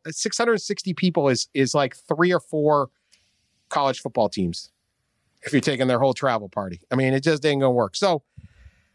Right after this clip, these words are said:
what are your thoughts on where we're at, what you're hoping to see in the next couple weeks, and, and more importantly, what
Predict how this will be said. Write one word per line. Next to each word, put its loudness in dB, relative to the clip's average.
what 2
are -2
your 4
thoughts 4
on 4
where 4
we're 4
at, 2
what 0
you're 2
hoping 2
to 2
see 0
in 4
the 4
next 0
couple -2
weeks, 2
and, -2
and -2
more 2
importantly, 0
what 2